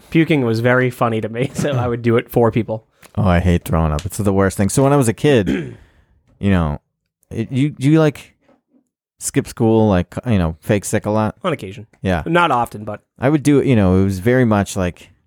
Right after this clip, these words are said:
Speaker 2: try and get as many sick days from school as, as was allowed to then move <laughs> on to the next grade.
Speaker 1: Yeah.
Speaker 2: And, uh, but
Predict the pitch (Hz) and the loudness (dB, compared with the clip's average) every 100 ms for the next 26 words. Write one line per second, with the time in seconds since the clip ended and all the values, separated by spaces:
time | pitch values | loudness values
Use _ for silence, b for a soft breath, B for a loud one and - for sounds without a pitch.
0 | _ _ - - 110 101 95 90 98 95 | _ _ -20 -2 2 2 2 2 0 0
1 | 95 92 95 98 95 90 - 107 - - | -2 0 2 2 2 0 0 -4 -2 0
2 | 85 - 85 - 92 82 78 - - _ | 0 0 -4 -4 -2 0 -2 -6 -14 _
3 | 92 90 92 90 87 85 85 85 87 82 | 0 2 2 2 2 2 2 0 -4 0
4 | 82 80 78 76 - 90 85 87 - - | 0 0 -4 -6 -6 -2 2 0 0 0
5 | 135 95 - 110 90 - 123 B B B | 0 0 -2 0 0 -2 -8 B B B
6 | - 127 127 123 113 107 101 98 92 107 | -2 2 2 2 2 4 4 2 0 -2
7 | - | -2